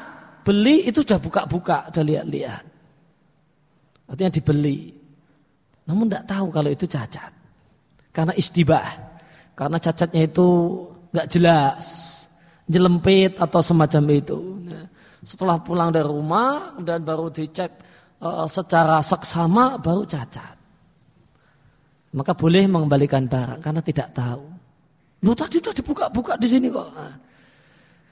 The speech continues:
"Loh, saya cuma buka-buka tapi tidak tahu kalau di pojok sebelah sana itu ada cacatnya." Mungkin jadi, ya, udzur sehingga membolehkan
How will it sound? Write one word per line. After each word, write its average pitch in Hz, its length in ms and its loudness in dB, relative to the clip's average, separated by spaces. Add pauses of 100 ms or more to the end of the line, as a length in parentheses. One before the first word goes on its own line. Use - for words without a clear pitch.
(400)
"Loh, 185 80 6
saya 311 160 -6
cuma 403 160 -6
buka-buka 214 560 0
tapi 302 160 4
tidak 254 240 4
tahu 294 240 2
kalau 277 160 4
di 226 240 6
pojok 233 400 0
sebelah 208 320 2
sana 233 240 4
itu 247 80 4
ada 220 240 6 (400)
cacatnya." 156 1040 -4 (1000)
Mungkin 180 320 -4
jadi, 196 480 2 (480)
ya, 135 320 -6
udzur 170 400 4
sehingga 190 560 0
membolehkan 156 480 2